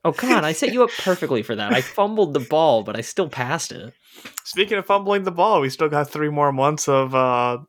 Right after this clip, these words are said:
Speaker 2: N F L football, so I will be on the three two three with Reed Murphy to do my weekly picks, talk about leading stories, and just absolute nonsense.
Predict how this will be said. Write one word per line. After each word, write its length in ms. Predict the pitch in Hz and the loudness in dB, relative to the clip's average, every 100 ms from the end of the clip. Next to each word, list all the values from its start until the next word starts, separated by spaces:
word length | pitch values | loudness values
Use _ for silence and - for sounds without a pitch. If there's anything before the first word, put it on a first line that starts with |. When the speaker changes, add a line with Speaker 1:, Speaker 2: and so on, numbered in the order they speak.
| - | -4
Speaker 2:
N 120 | 135 | -2
F 100 | 131 | 2
L 140 | 135 | 0
football, 440 | 135 151 151 185 226 | 2 0 2 2 2
so 140 | 143 | 0
I 100 | 127 | 0
will 180 | 127 131 | 2 0
be 120 | 135 | -2
on 120 | 131 127 | -4 -4
the 80 | |
three 240 | 127 139 131 | -6 -6 -6
two 160 | 135 | -8
three 200 | 131 135 | -6 -2
with 120 | 135 120 | 0 0
Reed 200 | 123 123 | -4 -2
Murphy 280 | 175 190 190 | -2 0 -2
to 100 | 139 | -2
do 120 | 127 | -2
my 200 | 120 117 | -2 -4
weekly 300 | 117 113 113 | -4 -6 -8
picks, 420 | 123 175 175 170 | -2 2 2 0
talk 180 | - 120 | -4 -4
about 320 | 120 113 - | -2 -2 -2
leading 240 | 117 107 113 | -4 -8 -10
stories, 600 | - 160 151 143 143 127 | -2 0 2 2 -2 -4
and 280 | 120 120 123 _ _ _ _ - | -6 -6 -12 _ _ _ _ -6
just 280 | 170 - - | -4 -4 -4
absolute 640 | 185 170 - 135 123 120 - | -2 -2 -2 -2 0 -4 -8
nonsense. 600 | 110 110 117 - 120 | -8 -6 -6 -4 -6